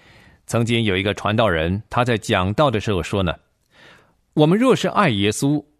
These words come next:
我们就不能做一些当耶稣回来的时候看见他不高兴的事。或者如果我们不想耶稣回来的时候看见我们在做这样的事，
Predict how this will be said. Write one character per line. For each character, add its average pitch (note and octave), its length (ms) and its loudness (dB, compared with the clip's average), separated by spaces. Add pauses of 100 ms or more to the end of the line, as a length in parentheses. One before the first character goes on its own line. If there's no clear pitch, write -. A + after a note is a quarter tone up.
(160)
我 B2+ 160 2
们 D3 100 2
就 F3 160 2
不 G#3+ 220 0
能 B2 240 2
做 A#2+ 180 0
一 F#2+ 60 0
些 A2+ 240 -2
当 F3+ 380 0
耶 G3 180 0
稣 G3 180 -2
回 D3 360 0
来 C3+ 120 4
的 A2+ 80 -2
时 G2+ 140 -4
候 F#2+ 400 -4 (420)
看 B2+ 240 0
见 F2 360 0
他 - 160 -4
不 D3 120 -2
高 G#2 220 0
兴 F#2+ 160 -4
的 D2 80 -4
事。 - 240 -8 (920)
或 G3 160 0
者 D3 160 0 (200)
如 A3 140 2
果 G3+ 120 0
我 D3+ 120 6
们 C#3 120 2
不 A#3 180 0
想 G#2 280 0
耶 E3+ 180 2
稣 F#3 160 0
回 B2 280 0
来 D#3+ 80 2
的 C3 120 0
时 - 100 -6
候 G#2 140 0
看 F#3 320 0
见 C#3 160 0
我 F#2+ 100 0
们 G2 100 0
在 A2 140 0
做 E3+ 260 -2
这 A#3 180 -2
样 C#3+ 120 2
的 E2 100 -2
事， F2 300 -4